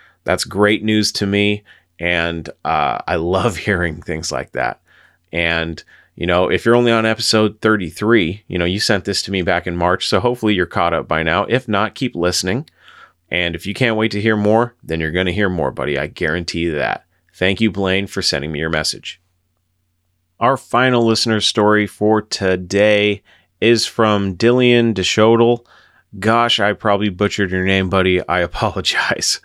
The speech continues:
If I did, please correct me. But this is Dillian's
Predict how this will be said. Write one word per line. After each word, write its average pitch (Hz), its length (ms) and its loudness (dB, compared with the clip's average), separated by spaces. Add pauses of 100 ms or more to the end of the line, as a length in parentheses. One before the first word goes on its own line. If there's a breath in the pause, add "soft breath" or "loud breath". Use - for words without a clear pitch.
(280 loud breath)
If 107 180 -2
I 110 100 2
did, 107 340 0
please 101 220 0
correct 87 360 0
me. 55 220 -10 (520 loud breath)
But 87 280 -2
this 147 260 4
is 90 160 -2
Dillian's 101 680 0